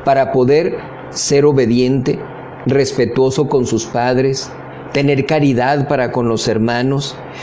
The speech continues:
ver cuáles son las necesidades que hay en la familia y poder ayudar en la medida de sus propias posibilidades,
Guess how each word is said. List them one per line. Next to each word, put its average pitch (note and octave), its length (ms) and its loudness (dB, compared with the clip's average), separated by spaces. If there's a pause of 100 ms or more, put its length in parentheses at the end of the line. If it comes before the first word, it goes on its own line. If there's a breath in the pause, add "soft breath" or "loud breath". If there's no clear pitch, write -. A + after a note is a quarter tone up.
(140)
ver D3 280 2
cuáles E3 320 2
son D#3 180 2
las E3 100 4
necesidades C#3 960 2
que C#3+ 120 0
hay C#3+ 160 4
en D#3+ 100 2
la C#3+ 100 2
familia C3+ 580 2 (340 loud breath)
y D3 160 4
poder C#3 340 2
ayudar D3 640 2
en C3+ 140 2
la B2+ 100 0
medida B2+ 380 2
de D3 80 2
sus C3+ 180 -2
propias C#3+ 400 0
posibilidades, B2 1120 0